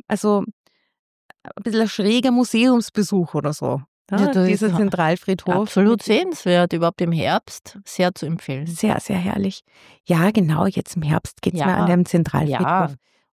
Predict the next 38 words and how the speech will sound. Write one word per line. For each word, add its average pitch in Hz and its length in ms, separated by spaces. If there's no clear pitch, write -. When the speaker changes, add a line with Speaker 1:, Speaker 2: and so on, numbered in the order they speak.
Speaker 1:
Kann 190 240
man 185 420
diese 190 200
Speaker 2:
Schöne 185 200
Gräber 190 320
Speaker 1:
schönen, 160 160
die, - 100
die - 40
Speaker 2:
anschauen, 165 160
Speaker 1:
schöne 190 200
Speaker 2:
ja. 151 80
Speaker 1:
Kirche. 180 340
Speaker 2:
Mhm. 175 80
Speaker 1:
Und 233 160
es 220 120
ist 214 140
ja 226 180
ein 185 200
herrlicher, 220 760
recht 214 320
naturbelassener 220 1000
Ort. 170 280
Also - 180
es - 100
gibt - 200
Ecken, 180 260
die 180 100
sind 170 180
sehr 170 140
herausgeputzt - 800
und 190 140
perfekt, 185 440
aber 175 120
es - 80
gibt - 220
da 180 100
Ecken, 180 320
die 175 220